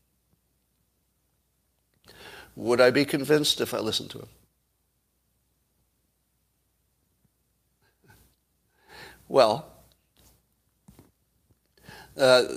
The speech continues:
I'll give you two answers. Uh, my rational brain would say I should not be convinced because I'm not hearing the other side. Anytime you're hearing one expert talking to a non-expert, you are being misled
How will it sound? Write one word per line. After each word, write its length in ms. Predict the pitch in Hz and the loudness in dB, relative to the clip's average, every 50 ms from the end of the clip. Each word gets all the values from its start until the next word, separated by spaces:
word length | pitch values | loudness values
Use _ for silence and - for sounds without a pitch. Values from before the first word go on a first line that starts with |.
| - - | -4 0
I'll 120 | - 127 | 0 0
give 180 | - 151 151 131 | 2 2 2 0
you 60 | 135 | 0
two 180 | - 170 170 143 | 0 2 2 4
answers. 460 | 120 110 - - - - - - - - - _ _ _ _ _ _ _ _ _ _ _ _ _ _ _ _ _ _ _ _ _ _ - 392 480 571 - | 2 2 0 -6 -10 -8 -10 -10 -12 -14 -20 _ _ _ _ _ _ _ _ _ _ _ _ _ _ _ _ _ _ _ _ _ _ -20 -18 -12 -4 0
Uh, 280 | 110 120 113 113 110 98 | 4 6 6 6 4 2
my 260 | 98 107 113 117 117 110 | 0 2 4 4 4 4
rational 560 | 110 117 127 147 175 160 - - 180 156 147 | 4 4 6 6 4 4 2 -2 -2 -2 -2
brain 500 | 127 110 127 123 120 117 127 147 185 - | 0 2 2 2 4 2 0 -2 -4 -4
would 160 | 117 117 110 | -4 -4 -4
say 280 | - - 113 107 110 - | -2 0 0 0 0 -2
I 160 | - - 104 | -2 -4 -4
should 340 | 98 - - - 160 143 120 | -4 -4 -4 -4 -4 -4 -2
not 220 | 117 107 104 104 | -2 -4 -4 -4
be 100 | 110 107 | -6 -8
convinced 640 | 104 - 113 - - 104 101 95 - - - - | -8 -8 -12 -10 -8 -8 -8 -6 -6 -6 -6 -6
because 280 | - 110 107 - 107 - | -8 -12 -10 -8 -6 -6
I'm 120 | 113 101 | -6 -6
not 180 | 101 101 101 - | -6 -6 -6 -6
hearing 320 | - 101 104 101 104 101 | -8 -8 -8 -8 -8 -8
the 120 | 104 - - | -8 -8 -8
other 180 | - - 76 | -8 -8 -8
side. 360 | - - - - - - - - - - - _ _ _ _ _ _ _ _ _ _ - - - | -8 -8 -8 -8 -12 -14 -18 -20 -20 -20 -20 _ _ _ _ _ _ _ _ _ _ -20 -18 -8
Anytime 400 | - 113 123 127 117 127 127 127 | -4 -2 -2 0 0 0 -2 -2
you're 100 | 123 117 | -2 -4
hearing 320 | 104 117 117 113 107 104 101 | -4 -2 -4 -4 -4 -6 -4
one 300 | 110 110 113 120 120 117 | -2 0 0 0 0 -2
expert 500 | - 98 113 113 - - - 110 92 - | -2 -2 -2 -2 -2 -4 -4 -4 -4 -4
talking 360 | - 107 101 101 - 104 - | -4 -6 -6 -6 -6 -10 -12
to 100 | - 101 | -10 -12
a 60 | 95 | -10
non-expert, 720 | 98 98 92 95 98 95 101 - - - 123 135 - - - - - - - - - - | -8 -8 -8 -8 -8 -8 -8 -8 -6 -4 -4 -4 -4 -6 -12 -20 -20 -20 -20 -20 -20 -16
you 200 | - 101 113 107 | -10 -6 -4 -4
are 100 | 104 104 | -2 -2
being 260 | 104 110 110 107 104 104 | -2 -2 -4 -4 -4 -6
misled 540 | 101 - - - 82 - - - - - | -6 -6 -6 -6 -6 -8 -10 -10 -12 -16